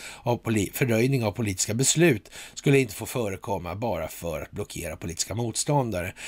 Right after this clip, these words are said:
Men allt detta kan sägas att Biden gjorde vad han hade förmått. Och han hade fått med sig, hade, han har fått med sig en majoritet av det egna partiet.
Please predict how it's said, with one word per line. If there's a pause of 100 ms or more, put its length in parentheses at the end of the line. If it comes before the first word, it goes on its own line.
(160)
Men
allt
detta
kan
sägas
att
Biden
gjorde
vad
han
hade
förmått. (120)
Och
han
hade
fått
med
sig,
hade, (100)
han
har
fått
med
sig
en
majoritet
av
det
egna
partiet.